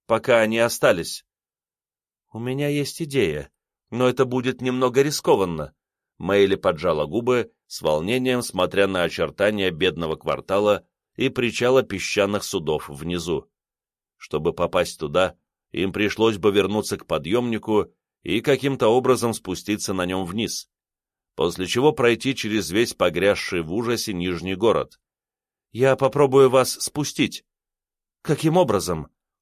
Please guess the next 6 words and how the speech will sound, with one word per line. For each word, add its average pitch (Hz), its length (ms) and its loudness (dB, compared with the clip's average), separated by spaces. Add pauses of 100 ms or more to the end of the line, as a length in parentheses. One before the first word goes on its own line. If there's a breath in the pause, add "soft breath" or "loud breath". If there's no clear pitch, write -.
(120)
Мия 104 340 4
вскинула 95 480 -2
брови, 113 480 0 (200 soft breath)
уставившись 113 720 0
на 95 100 -2
блондинку. 90 720 -2